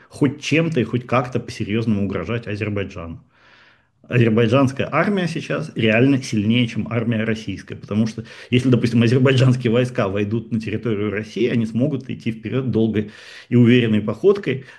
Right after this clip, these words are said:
э, поскольку, э, им Россия никого не сможет противопоставить, потому что все наличные российские войска сейчас находятся на украинских фронтах. То есть, в принципе, тут Азербайджан находится в гораздо более предпочтительном положении, чем Россия в данном,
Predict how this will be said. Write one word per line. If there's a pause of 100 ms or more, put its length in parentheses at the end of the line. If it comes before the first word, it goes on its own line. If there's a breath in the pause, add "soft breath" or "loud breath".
э,
поскольку,
э,
им
Россия
никого
не
сможет
противопоставить,
потому
что
все
наличные
российские
войска
сейчас
находятся
на (260 loud breath)
украинских
фронтах.
То
есть, (320 loud breath)
в
принципе,
тут
Азербайджан
находится
в
гораздо
более
предпочтительном
положении,
чем
Россия
в
данном,